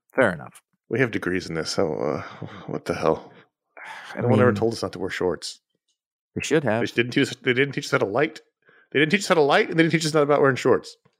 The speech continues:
Speaker 1: Actually, I, I may have told this before, and I'm so sorry. I have a very distinct memory of sitting with, Connor and I went to T V school, and there was, like, a big studio inside, and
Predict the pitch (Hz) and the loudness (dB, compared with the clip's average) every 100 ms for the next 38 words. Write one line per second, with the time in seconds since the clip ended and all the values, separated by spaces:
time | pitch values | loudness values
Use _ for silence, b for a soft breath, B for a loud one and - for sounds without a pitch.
0 | _ _ _ _ - 185 - 135 110 104 | _ _ _ _ -2 -2 2 2 4 4
1 | 120 117 123 147 110 - 90 82 82 - | 2 2 4 4 2 0 -4 -4 -8 -10
2 | - 85 90 92 90 90 82 87 85 80 | -6 -4 -2 -2 -2 -2 0 0 0 -2
3 | B B - 117 151 127 98 110 107 113 | B B -2 0 2 2 2 2 4 2
4 | 101 107 - - 104 101 95 92 90 87 | 2 0 0 0 -2 -2 -2 -2 -2 -4
5 | 87 95 b b b - 95 87 90 - | -6 -8 b b b -2 0 0 -8 -4
6 | - - 117 117 117 113 104 101 - 131 | 0 2 2 2 0 -2 0 0 2 2
7 | 113 104 101 92 - - 80 - - 78 | 2 2 0 -2 -6 -8 -6 -4 -4 -4
8 | - - 92 90 85 82 - 92 85 85 | -8 -6 -2 -2 -2 -4 -2 -2 -2 -2
9 | - 104 87 87 90 87 90 87 87 - | 2 4 6 4 2 0 2 2 0 -2
10 | 92 90 87 | 0 0 -2